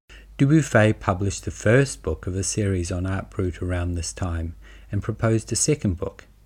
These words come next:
being a translation of Morgenthaler's monograph. However, this did not happen until nineteen sixty-four and was titled simply Adolf Wolfley.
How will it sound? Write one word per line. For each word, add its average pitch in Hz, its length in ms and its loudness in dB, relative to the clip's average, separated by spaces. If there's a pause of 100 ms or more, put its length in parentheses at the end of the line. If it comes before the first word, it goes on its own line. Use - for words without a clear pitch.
(420)
being 98 280 0
a 85 60 -4
translation 95 680 -4
of 85 160 -6
Morgenthaler's 98 720 -2
monograph. 98 680 -2 (420)
However, 110 540 0 (140)
this - 180 0
did 107 180 -2
not 127 200 2
happen 110 420 -2
until 98 240 -4
nineteen 98 480 -2
sixty-four 95 800 -6 (400)
and 92 80 -2
was 87 180 -2
titled 92 400 -4
simply 90 500 -6 (120)
Adolf 98 340 -2
Wolfley. 85 520 -6